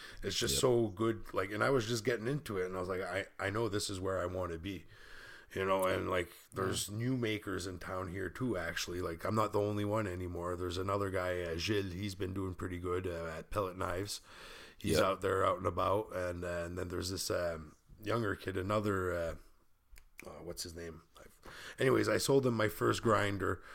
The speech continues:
Speaker 1: I hooked him up with a bunch of stuff. I had made a bevel jig out of, uh, some aluminum bar. I gave him that. I gave him some handle materials. Uh, I had a bunch of old belts.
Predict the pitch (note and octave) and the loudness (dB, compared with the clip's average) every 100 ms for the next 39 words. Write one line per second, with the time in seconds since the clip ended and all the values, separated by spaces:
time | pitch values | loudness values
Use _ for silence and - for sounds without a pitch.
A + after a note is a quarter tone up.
0 | - - - G2 B2 - A#2 A2 - G#2 | -16 -14 -2 2 2 2 4 4 2 0
1 | F#2 F#2+ - F#2+ - G2+ - F#2+ G2 G#2 | 0 0 0 -4 0 0 2 2 2 0
2 | G#2 G2+ G2 F#2 F#2+ F#2+ F#2 F#2 F#2+ F#2 | 0 0 -2 0 0 0 -4 -2 0 0
3 | F#2 F2 F#2 F2 - F#2+ F#2 G2 F#2+ F#2 | 0 0 0 0 0 -2 -2 -2 -2 -2
4 | F#2 F2+ F2+ F#2 G2+ F#2+ F#2+ F2+ F2+ F2+ | 0 2 0 0 -2 -2 -4 -4 -2 -2
5 | F2+ F#2+ G2 F#2+ - F#2+ F2 G2 F#2+ F#2 | -2 -2 -2 -2 -4 -4 -4 -4 -2 -2
6 | F#2+ F2+ - F#2 F2+ F2 E2 E2+ E2 E2+ | -4 -6 -6 -4 -4 -2 -2 -4 -2 -2
7 | E2+ - - - - - F#2+ A2 G#2+ F2+ | -2 -6 -14 -16 -12 0 4 6 4 4
8 | A2 G#2 G2+ A2+ G#2+ G#2+ F2 G2+ G2+ G#2 | 6 4 4 2 2 2 4 4 6 0
9 | - - - | -2 -2 -2